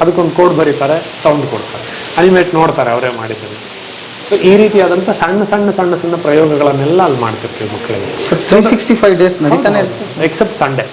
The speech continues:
Speaker 1: ಸಂಡೇ ಒಂದಿನ ಲೀವ್ ಕೊಡ್ತೀವಿ ಅವ್ರಿಗೆ.
Speaker 2: ಹಾ, ಅದಕ್ಕೆ ನಿಂದೇ ಆದ ಬಿಲ್ಡಿಂಗು ಅಥವಾ ಏ-, ಅಥವಾ
Speaker 1: ಇಲ್ಲ, ಇಲ್ಲ, ಇಲ್ಲ,
Speaker 2: ಹಾ.
Speaker 1: ಇಲ್ಲ, ಇಲ್ಲ.
Speaker 2: ಹಾ.
Speaker 1: ಅದೆಲ್ಲವನ್ನ ಶಾಲೆಗಳಲ್ಲಿ ಮಾಡ್ತೀವಿ,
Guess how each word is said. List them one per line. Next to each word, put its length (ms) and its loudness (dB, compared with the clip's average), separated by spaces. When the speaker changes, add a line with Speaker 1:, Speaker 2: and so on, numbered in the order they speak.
Speaker 1:
ಸಂಡೇ 200 2
ಒಂದಿನ 420 0
ಲೀವ್ 260 2
ಕೊಡ್ತೀವಿ 300 -2
ಅವ್ರಿಗೆ. 220 -8
Speaker 2:
ಹಾ, 80 -2
ಅದಕ್ಕೆ 300 4
ನಿಂದೇ 300 6
ಆದ 300 4
ಬಿಲ್ಡಿಂಗು 440 0
ಅಥವಾ 280 2
ಏ-, 240 0
ಅಥವಾ 220 2
Speaker 1:
ಇಲ್ಲ, 120 4
ಇಲ್ಲ, 140 -4
ಇಲ್ಲ, 120 -8
Speaker 2:
ಹಾ. 300 -10
Speaker 1:
ಇಲ್ಲ, 120 -8
ಇಲ್ಲ. 500 -10
Speaker 2:
ಹಾ. 80 2
Speaker 1:
ಅದೆಲ್ಲವನ್ನ 480 4
ಶಾಲೆಗಳಲ್ಲಿ 500 2
ಮಾಡ್ತೀವಿ, 480 -8